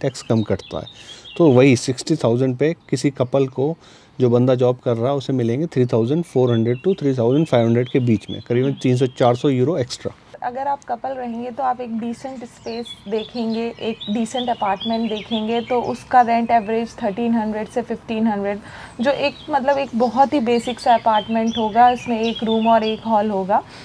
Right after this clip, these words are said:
Speaker 2: तो अगर मैं पूरा expenditure की बात करूँ, expenses की बात करूँ, तो monthly आराम से दो हज़ार मान लो, दो हज़ार
Speaker 1: दो से
Speaker 2: से ढाई सौ।
Speaker 1: ढाई के बीच में।
Speaker 2: हाँ।
Speaker 1: So, दो हज़ार से ढाई हज़ार के बीच में आपका expenditure हो जाएगा। आप, मतलब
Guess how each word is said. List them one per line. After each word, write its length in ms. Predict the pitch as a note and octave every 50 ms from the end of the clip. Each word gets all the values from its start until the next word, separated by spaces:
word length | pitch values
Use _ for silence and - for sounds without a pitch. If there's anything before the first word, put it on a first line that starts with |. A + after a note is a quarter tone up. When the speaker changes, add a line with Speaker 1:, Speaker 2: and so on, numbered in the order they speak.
| - - -
Speaker 2:
तो 60 | -
अगर 280 | - C4+ C4 D4 C#4
मैं 160 | C#4+ C#4 C#4+ C#4+
पूरा 460 | - - C4 C4 C#4 C#4+ D4 D4+ C#4+
expenditure 760 | C#4 - - - C4 B3+ B3 B3 B3 B3 A#3 - - B3+ B3
की 140 | A3+ C4 B3+
बात 260 | A3+ A3 G#3+ G#3 -
करूँ, 220 | - A3 G#3+ A3
expenses 600 | A3 A3 - - - A#3 A3+ A#3 A3+ A#3+ A#3 - -
की 80 | A#3+ A3+
बात 280 | G#3 G#3+ G3+ G3+ -
करूँ, 200 | - G#3+ G#3+ A#3
तो 180 | C4+ C4+ C#4+ C4+
monthly 640 | B3+ A#3+ A3+ A#3 A#3+ A3+ - C4+ A#3+ C4 C#4 C#4+ D4
आराम 640 | - - - A3+ A3+ A#3 A#3 A#3+ A#3+ A#3+ C4+ D4 D4
से 480 | - - - D4 C4+ C4 C4+ C#4 C4+
दो 240 | A3+ A3 G#3+ A3+ B3
हज़ार 320 | B3 B3 F#3+ G#3 F#3+ F3+
मान 240 | F#3 F#3 E3 D#3+ D#3+
लो, 160 | E3 F#3 F#3
दो 160 | G3+ G#3 A#3+ B3
हज़ार 240 | B3+ A3+ B3+ A#3+
Speaker 1:
दो 180 | B2+ C#3+ D3+ D#3
से 60 | F3
Speaker 2:
से 60 | F#3+
ढाई 60 | F#3+ E3+
सौ। 60 | C#3+
Speaker 1:
ढाई 300 | B2 B2 B2+ B2 A#2+ A#2
के 100 | B2 A#2+
बीच 300 | A#2 A#2 G#2+ - - -
में। 100 | F#2+ G2
Speaker 2:
हाँ। 160 | A2+ F#2 - - - - - - - - -
Speaker 1:
So, 320 | - - D3+ D#3+ E3 -
दो 440 | - - C#3 C3 C3 B2+ D3 D#3 D3
हज़ार 200 | C3 B2+ C3+ C3+
से 140 | C#3 - E3
ढाई 200 | C#3+ B2+ B2+ C3
हज़ार 180 | C3 C3 C3+ C3+
के 100 | D3 C#3
बीच 220 | C3 B2+ B2 - -
में 80 | C#3+
आपका 260 | C3 C3 - - D3 C3+
expenditure 640 | B2+ B2 - - C3+ B2+ B2+ B2+ B2 - D3+ C#3 -
हो 120 | C3 A#2+ A#2+
जाएगा। 380 | A2+ G2+ G2 G#2 A#2+ F3+ A#3
आप, 220 | A#3+ F3 D#3+ D3 D3
मतलब 360 | C#3 C3 C3 C3+ D3 C#3 A#2+